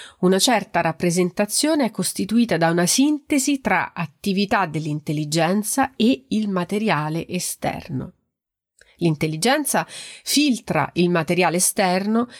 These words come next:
e fornisce le regole per comprenderlo. Quest'ultimo vincola l'intelligenza ad agire in una certa maniera e non in un'altra. Il terzo principio ci mostra che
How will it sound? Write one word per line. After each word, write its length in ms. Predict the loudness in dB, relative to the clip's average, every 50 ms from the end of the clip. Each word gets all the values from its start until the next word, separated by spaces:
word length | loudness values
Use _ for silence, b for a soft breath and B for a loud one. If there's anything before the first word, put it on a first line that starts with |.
| B B
e 120 | 0 0
fornisce 680 | 0 0 0 0 2 4 4 2 2 2 0 2 2 4
le 120 | 4 4
regole 360 | 4 2 2 2 2 2 2 2
per 140 | 0 -2 0
comprenderlo. 880 | 0 0 0 2 2 0 2 2 0 -2 -2 -4 -4 -4 -6 -6 -8 _ _ _ _
Quest'ultimo 960 | _ 0 0 0 0 0 0 0 0 0 -4 _ 0 2 2 2 2 0 -2
vincola 520 | -2 0 2 2 2 0 -2 -2 -2 0 0
l'intelligenza 720 | 0 -2 -4 -4 -2 -2 -2 0 0 0 0 0 0 -2 -2
ad 80 | -2
agire 420 | -2 -2 -2 -2 -2 -2 -2 -2 -2
in 180 | 0 0 0 0
una 160 | 0 0 0
certa 300 | 0 -2 -4 -4 -2 0
maniera 580 | 0 2 0 0 -2 -4 -8 -8 -12 -16 _ _ _
e 180 | 0 0 0
non 260 | 0 -4 -6 -6 -8 -10 _
in 180 | -2 -2 -2
un'altra. 500 | 0 0 0 -2 -2 -6 -12 _ -14 -14 _ _ _ _ _ _ _ _ _ _ _ _ _ _ _ _ _ _ _ _ _ _ _ _ _ _ _ _ _ _ _ _ _ _ _ B B B B B B B
Il 200 | -6 -6 -6 -2
terzo 360 | -2 -2 0 0 -2 -2 -2
principio 540 | 0 0 -2 0 0 2 0 2 0 0 -2
ci 180 | 0 2 2
mostra 500 | 4 4 4 4 2 0 -4 -4 -6 -6
che 340 | -4 -4 -2 -2 -2 -2 -4